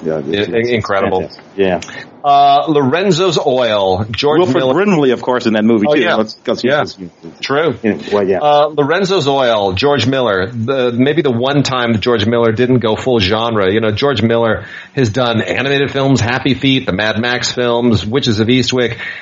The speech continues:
Speaker 2: but he also made an incredibly moving movie in Lorenzo's Oil because he used to be a doctor, and he was, he was motivated to, by the story of these parents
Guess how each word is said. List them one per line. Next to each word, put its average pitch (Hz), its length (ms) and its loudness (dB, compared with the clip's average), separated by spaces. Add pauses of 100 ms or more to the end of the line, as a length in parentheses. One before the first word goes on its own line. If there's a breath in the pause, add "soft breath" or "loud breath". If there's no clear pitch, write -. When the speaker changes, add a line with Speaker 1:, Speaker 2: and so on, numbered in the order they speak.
(120 loud breath)
Speaker 2:
but 131 100 -2
he 127 80 0
also 143 300 0
made 123 280 2
an 117 60 -2
incredibly 127 640 0
moving 113 320 2
movie 104 280 2
in 98 60 0
Lorenzo's 98 480 0
Oil 101 200 0
because 127 220 0
he 123 60 2
used 135 220 2
to 131 60 -2
be 120 100 2
a 101 60 0
doctor, 90 460 -2 (160)
and 107 120 0
he 107 160 2
was, 104 320 2
he 117 140 2
was 117 160 0
motivated 107 640 0
to, 98 200 2
by 95 220 0
the 98 80 0
story 123 440 0
of 98 140 0
these 98 180 0
parents 98 580 -4